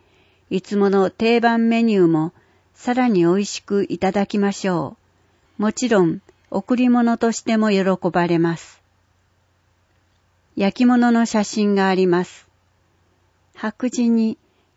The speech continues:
瑠璃色のぶどうの絵柄の湯飲み。白磁に赤の市松模様の杯。青磁の杯。白磁の小皿の写真です。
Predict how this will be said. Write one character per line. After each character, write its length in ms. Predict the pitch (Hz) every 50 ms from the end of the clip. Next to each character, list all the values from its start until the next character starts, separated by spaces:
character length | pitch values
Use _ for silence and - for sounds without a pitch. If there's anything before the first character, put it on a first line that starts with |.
| _ 220
瑠 180 | - 220 233
璃 220 | 233 254 254 247 240
色 240 | 226 247 240 233
の 240 | 226 226 220 220 - -
ぶ 160 | - 180 190 190
ど 160 | 233 233 247
う 80 | 240
の 180 | 233 240 247 240
絵 120 | 240 240
柄 300 | 233 226 220 220 226 220
の 140 | 214 220 214
湯 160 | 208 196 190
飲 220 | 180 190 190 190 185
み。 200 | 185 190 - - _ _ _ _ _ _ _ _ _ _ _ _ _ _ _ _ _ _ _ _
白 340 | - 233 220 - - 240 247
磁 220 | 226 - 240 233
に 260 | 233 233 233 - - - _ _ _ _ _
赤 280 | 220 226 - 254 247
の 120 | 226 185 170
市 260 | 165 - - - 226
松 320 | 240 247 247 - - 240
模 140 | 226 240 240
様 260 | 233 233 226 208 175
の 140 | 160 156 151 147
杯。 760 | - 160 156 - 185 175 170 - 185 - - - 165 - _ _ _ _ _ _ _ _ _ _ _ _ _ _ _ _ _ _
青 200 | - - 247 240 240 240
磁 240 | 233 214 226 226 220
の 200 | 220 214 180 -
杯。 800 | - 202 180 - - 180 180 175 170 - - - 170 160 - - _ _ _ _ _ _ _ _ _ _ _ _ _ _ _
白 300 | - - 190 - - 233
磁 200 | 220 - 233 233
の 160 | 233 233 226
小 160 | - - 208
皿 320 | 208 - 214 214 220 214 214
の 120 | 208 202
写 180 | - - 175 170
真 320 | - - 190 175 180 180
で 140 | 160 165 175
す。 240 | - - - _